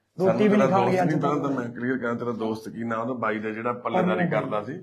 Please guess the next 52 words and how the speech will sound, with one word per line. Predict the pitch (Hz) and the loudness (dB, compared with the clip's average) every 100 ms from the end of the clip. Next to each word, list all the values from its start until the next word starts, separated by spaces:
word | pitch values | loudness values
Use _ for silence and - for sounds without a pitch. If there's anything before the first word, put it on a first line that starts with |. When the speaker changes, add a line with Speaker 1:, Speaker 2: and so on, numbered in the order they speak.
| - - | -12 -8
Speaker 2:
ਪਰਮੂ, | 160 170 165 | -4 -4 -4
ਉਹ | 151 | -2
ਪਰਮਜੀਤ। | 160 151 143 139 - 117 | -2 -2 -4 -8 -8 -4
Speaker 1:
ਪਰਮਜੀਤ, | 117 110 98 92 101 | -2 -4 -6 -10 -8
ਹਨਾ? | 127 | -8
Speaker 2:
ਹਾਂਜੀ। | - - | -8 -10
Speaker 1:
hockey | 110 - 113 | -8 -6 -2
ਦਾ | 110 | -2
player | 92 104 | -2 -4
ਆ। | |
ਤੂੰ | 110 135 | -4 0
ਵੀ | 170 | 2
hockey | 160 160 143 | 2 0 -2
ਖੇਡਦਾ | 151 160 | 0 0
ਸੀ | 151 | 0
ਵੀਰੇ? | 143 147 - 160 | -2 -6 -6 -4
Speaker 2:
ਹਾਂਜੀ, | 170 170 | 0 -2
ਮੈਂ | 160 | -2
national | 156 156 156 160 | -8 -10 -8 -4
Speaker 1:
ਉਹਨੇ | 127 151 | -2 0
Speaker 2:
ਖੇਡਦਾ। | 123 | 0
Speaker 1:
ਬਾਈ | 117 117 | 0 -2
ਨੇ | 113 | -6
ਸਾਨੂੰ | 113 113 | -6 -6
ਦੱਸਿਆ | 101 95 107 110 | -8 -4 -2 -2
ਜਿਹੜਾ | 117 120 117 | -2 -4 -4
ਪਿੱਛੇ | 117 - 110 117 107 | -8 -18 -14 -8 -6
ਜੇ | |
ਭਰਤੀ | 110 127 - 110 | -4 -4 -4 -8
ਹੋਇਆ | 98 95 95 | -6 -4 -4
ਹਨਾ, | 107 | -6
Speaker 2:
ਹਾਂਜੀ, | 151 - - 156 | -8 -10 -12 -8
Speaker 1:
ਪੰਜਾਬ | 104 98 | -2 -2
Speaker 2:
ਹਾਂਜੀ, | 92 | -2
Speaker 1:
ਪੁਲਿਸ | 98 - | -4 -6
'ਚ | 127 | -4
ਹੀ | |
ਹੋਇਆ, | 123 92 | -2 -2
ਉਹ | |
ਵੀ | 90 | -2
Speaker 2:
ਪਤਾ। | 90 | -4
Speaker 1:
ਭਰਤੀ। | 113 - 101 | -4 -6 -10
ਉਹਦੀ | 120 139 | -6 -4
ਜੇਤੋਂ | 117 107 110 | -4 -6 -8
duty | 104 104 98 110 | -8 -8 -6 -6
ਉਹ | 120 | 0
ਆ | 113 | 0
ਨਹੀਂ | 101 95 | 0 -4
ਸਕਦਾ, | 90 90 87 | -10 -10 -10
ਕਹਿੰਦਾ | 85 95 | -10 -10
ਮੈਂ | 107 101 | -10 -10
ਹੁਣ। | 98 120 | -12 -14